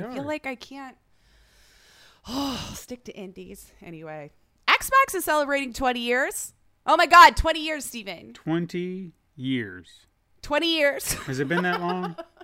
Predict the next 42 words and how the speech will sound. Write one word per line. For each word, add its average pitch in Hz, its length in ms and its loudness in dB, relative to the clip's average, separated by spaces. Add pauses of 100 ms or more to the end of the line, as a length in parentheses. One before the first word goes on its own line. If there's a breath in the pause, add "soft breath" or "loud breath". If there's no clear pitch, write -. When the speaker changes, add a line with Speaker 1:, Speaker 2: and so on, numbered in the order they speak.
Speaker 1:
It 359 100 -18 (100)
really 330 320 -4
has. 294 540 -4 (420 loud breath)
Speaker 2:
It 143 80 -4
has. 139 140 0
Speaker 1:
Oh 320 260 2
my 285 120 -12
God. 277 440 -8 (340 soft breath)
But 453 120 0 (180)
they're 427 140 -6
doing 508 180 0
some 403 140 -8
really 381 160 -4
cool 302 180 -6
stuff - 380 -6
for 175 180 -4
it, 170 120 -10
though. 165 380 -4
Uh, 180 220 -6
with 185 120 -20
the 196 60 -20
celebration 196 520 -14
comes 180 240 -12
the 185 80 -14
new 190 160 -12
addition 180 340 -14
of, 170 200 -10 (140)
uh, - 80 -18
seventy-six 330 1120 -10
new 269 240 -10
games 269 600 -2
added 208 280 -2
to 220 60 -14
the 190 100 -14
backwards 190 480 -4
compatibility 196 720 -10
roster. 190 760 -4 (640 soft breath)
Um, 190 600 -6
they 185 160 -8
launched 185 540 -10
a 160 80 -6
Halo-themed 214 720 -14